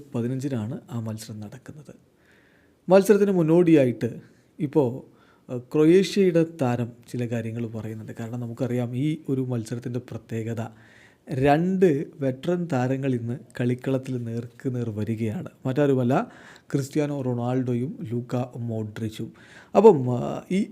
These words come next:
രണ്ട് താരങ്ങളെക്കുറിച്ച് ഇപ്പോൾ ക്രൊയേഷ്യയുടെ താരം ബോർണ സോസ പറയുന്ന ചില കാര്യങ്ങൾ അത് നോക്കുകയാണ് നമ്മൾ. അദ്ദേഹം പറയുന്നു, "റൊണാൾഡോ ഒരു ഇതിഹാസമാണ്, അദ്ദേഹം തന്നെ ഒരു വലിയ സ്റ്റോറിയാണ്." അപ്പോൾ, ഫുട്ബോളിൽ നേടേണ്ടതൊക്കെ അദ്ദേഹം നേടിക്കഴിഞ്ഞു,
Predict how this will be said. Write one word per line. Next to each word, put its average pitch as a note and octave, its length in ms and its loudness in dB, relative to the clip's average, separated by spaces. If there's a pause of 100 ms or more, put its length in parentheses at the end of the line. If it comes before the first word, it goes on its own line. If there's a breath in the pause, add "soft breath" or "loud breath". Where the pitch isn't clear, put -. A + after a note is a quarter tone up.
രണ്ട് E3 480 2 (200)
താരങ്ങളെക്കുറിച്ച് C3+ 880 -4 (120)
ഇപ്പോൾ A#2 520 -6
ക്രൊയേഷ്യയുടെ C#3+ 880 2 (160)
താരം B2+ 440 2 (140)
ബോർണ C#3+ 420 0 (120)
സോസ B2 280 -4 (320)
പറയുന്ന A#2+ 300 -4
ചില A#2 200 -6
കാര്യങ്ങൾ A2+ 400 -8 (120)
അത് D3+ 120 -4
നോക്കുകയാണ് B2+ 340 -4
നമ്മൾ. A2 240 -6
അദ്ദേഹം D3+ 240 -2
പറയുന്നു, C#3 340 -2 (420 loud breath)
"റൊണാൾഡോ D3 360 0
ഒരു B2 100 0
ഇതിഹാസമാണ്, A2+ 760 -8
അദ്ദേഹം F#3+ 340 0
തന്നെ G3+ 180 2
ഒരു F#3 80 2
വലിയ E3 300 2
സ്റ്റോറിയാണ്." B2+ 840 -2 (1160 loud breath)
അപ്പോൾ, D3+ 400 6
ഫുട്ബോളിൽ E3 840 8 (360)
നേടേണ്ടതൊക്കെ D#3+ 600 0
അദ്ദേഹം D3+ 280 0
നേടിക്കഴിഞ്ഞു, C3+ 800 -2